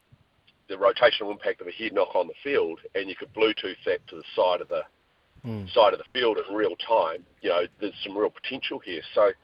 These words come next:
Speaker 1: there's been a lot of trialling of it. There, there's been a fair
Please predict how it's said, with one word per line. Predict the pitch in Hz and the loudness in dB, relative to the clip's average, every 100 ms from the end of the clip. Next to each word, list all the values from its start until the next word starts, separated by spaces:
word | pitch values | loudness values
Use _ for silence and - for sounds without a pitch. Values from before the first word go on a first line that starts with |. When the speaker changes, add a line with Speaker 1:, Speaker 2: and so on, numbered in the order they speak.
| _ _ _ | _ _ _
Speaker 1:
there's | - - | -12 0
been | 175 | 4
a | 156 | 8
lot | 135 113 | 8 8
of | - | 6
trialling | - 113 113 104 | 10 12 12 10
of | 85 90 | 4 8
it. | - - | 6 6
There, | 98 - - | 2 0 -16
there's | 113 | -2
been | - 117 | 2 4
a | 98 _ _ | 2 _ _
fair | 127 120 | -4 -2